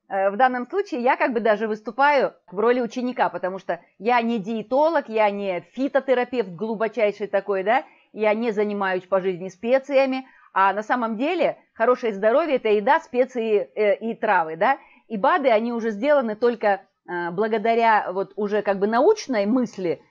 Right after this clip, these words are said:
э, чтобы заменить какие-то варианты еды, которые мы по каким-то причинам либо не можем, либо не хотим заменить, да? Вот.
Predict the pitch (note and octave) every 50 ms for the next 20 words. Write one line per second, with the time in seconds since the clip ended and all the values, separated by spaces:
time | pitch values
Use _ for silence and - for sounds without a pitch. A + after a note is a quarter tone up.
0 | _ _ - F3 F3+ F3 - C4+ B3 A#3+ G#3+ A#3+ A#3+ B3 C4+ D#4 F#4 F4+ - D4
1 | C4 - B3+ C#4 C4+ D4+ B3+ G3+ A3 A3+ A3+ A3+ A3+ A3 - A3+ A#3+ A#3+ A#3+ F#4+
2 | F#4+ - A3+ - C#4 C#4 C4 B3 A3+ A3+ B3+ C#4 C4 - _ _ _ - - A3+
3 | A#3 C4 A#3+ - - F#4 F#4+ F#4+ D4+ G#3 - A3+ A#3 - - - F#4+ - - A3+
4 | G#3 G#3+ B3 G3+ A3 A3+ A#3+ B3 B3+ D#4 F4+ D#4+ D4 A3+ A#3 C4 A3 A#3 A3+ A3+
5 | A3 - G#3+ G3+ - F#3 E3 D3+ C3+ D#3 D3+ D3+ D3 D3 C3+ A#2+ _ - - D4+
6 | F#4 G#4 - - _ _ _ _ _ _ E3 D#3+ B2+ -